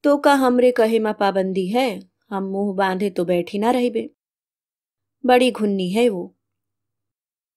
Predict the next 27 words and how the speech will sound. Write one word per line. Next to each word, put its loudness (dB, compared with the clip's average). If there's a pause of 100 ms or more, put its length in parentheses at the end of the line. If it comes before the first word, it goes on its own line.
(400)
अम्मा 0
ऐसे 0
ना 2
बोलो, -6 (140)
नया -2
माहौल -4
है -2
इसलिए -2
घुल -4
मिल -4
नहीं -2
पा 0
रही -6
है, -16 (600)
थोड़ा 4
कम -2
भी 2
बोलती 0
है। -14 (840)
अरे 2
जा, -4 (1800)
जैसे 0
हम -4
दिन -2
भरे -2
टर्रावा 0
करित -8